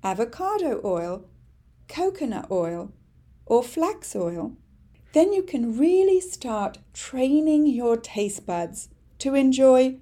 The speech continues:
not just real whole foods, but other tastes than sweetness.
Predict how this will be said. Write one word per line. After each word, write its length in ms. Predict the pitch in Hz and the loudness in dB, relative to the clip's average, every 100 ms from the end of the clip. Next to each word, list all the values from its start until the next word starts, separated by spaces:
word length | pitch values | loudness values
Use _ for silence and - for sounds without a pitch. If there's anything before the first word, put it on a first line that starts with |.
| - | -2
not 300 | 247 359 - | 0 0 0
just 320 | 226 170 - | -4 -4 -8
real 360 | 180 226 190 170 | 0 2 2 0
whole 300 | 170 466 523 | 0 4 4
foods, 500 | - 208 175 175 175 - _ _ _ | 2 -4 -2 -4 -8 -16 _ _ _
but 200 | 330 330 - | -2 -2 -12
other 340 | - 214 240 285 | -8 -6 0 0
tastes 720 | 285 - 170 165 - - - _ _ | -2 -6 -4 -6 -12 -18 -20 _ _
than 180 | 285 294 | 0 0
sweetness. 760 | - 269 254 - - - - | -2 -4 -2 -6 -12 -16 -20